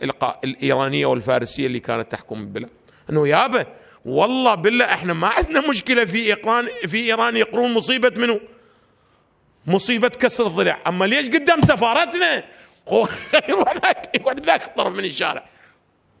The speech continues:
يقول دزول هذا، ها منو؟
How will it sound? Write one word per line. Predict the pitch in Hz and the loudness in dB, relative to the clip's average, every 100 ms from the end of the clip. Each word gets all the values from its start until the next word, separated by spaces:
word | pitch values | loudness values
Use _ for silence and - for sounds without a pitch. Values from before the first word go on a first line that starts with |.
| - - _ _ _ _ 175 | -20 -20 _ _ _ _ -6
يقول | 175 196 | -4 0
دزول | 180 135 214 196 | 0 2 2 4
هذا، | 160 147 - _ _ - | 0 -2 -14 _ _ -6
ها | 190 | 0
منو؟ | 233 226 | 0 0